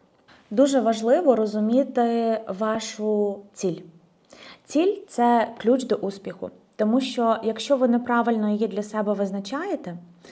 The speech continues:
ваш мозок не розуміє, куди йому потрібно рухатись. Часто до мене приходять і кажуть: «Моя ціль — це рівень B два».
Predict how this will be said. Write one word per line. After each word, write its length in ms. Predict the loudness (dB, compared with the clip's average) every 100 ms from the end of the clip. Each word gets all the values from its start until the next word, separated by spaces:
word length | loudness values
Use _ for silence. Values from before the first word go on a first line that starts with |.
| -20 -20 -20 _
ваш 280 | -2 0 0
мозок 280 | -2 -2 0
не 100 | 0
розуміє, 360 | 0 0 0
куди 220 | 0 -2 0
йому 180 | -2
потрібно 380 | -4 -6 -4 -2
рухатись. 520 | -4 -6 -12 -18 -20 -20 _ _ _ _ _
Часто 300 | -2 -2 -2
до 120 | -2
мене 200 | 0 0
приходять 540 | -2 -4 -4 -2 -4 -6
і 40 |
кажуть: 420 | -6 -4 -4 -6 -4
«Моя 240 | 0 0
ціль — 260 | -2 -4 -4
це 120 | -4
рівень 260 | -4 -2 -4
B 140 | -6
два». 160 | -8